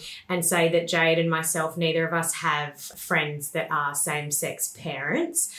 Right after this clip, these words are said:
And so we know that, especially nowadays, there is a lot of terminology around, um, different couples and their sexuality, and sometimes it can get confusing. So we did want to say if there's ever anything that we say that you think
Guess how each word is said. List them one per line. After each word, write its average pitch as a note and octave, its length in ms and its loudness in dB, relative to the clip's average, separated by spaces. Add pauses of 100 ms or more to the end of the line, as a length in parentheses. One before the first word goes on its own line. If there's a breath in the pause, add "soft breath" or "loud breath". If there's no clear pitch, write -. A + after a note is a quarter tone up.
(180 loud breath)
And E3+ 160 2
so E3+ 280 6
we E3+ 180 4
know E3 460 4
that, E3 360 2
especially F#3 460 2
nowadays, E3+ 560 2
there F3+ 100 4
is E3 160 2
a E3+ 80 0
lot D3+ 220 0
of D3+ 300 -2
terminology D3+ 880 -2
around, D3 640 0
um, D3 340 0
different G3 320 0
couples D#3+ 540 0
and D#3 80 -8
their D#3 100 -2
sexuality, D3+ 1300 -2
and E3+ 180 2
sometimes E3+ 320 2
it E3+ 120 -2
can E3 180 0
get D#3+ 220 -2
confusing. D#3+ 760 -4
So F3+ 240 4
we E3+ 140 2
did E3+ 180 0
want F3 160 0
to E3+ 60 -2
say D#3+ 160 2
if D3+ 100 -6
there's D#3+ 220 -2
ever D#3+ 200 -2
anything D#3+ 440 -4
that D#3+ 100 -8
we D#3+ 120 -6
say D3 500 0
that D3+ 160 -2
you D#3 120 -6
think D3 380 -4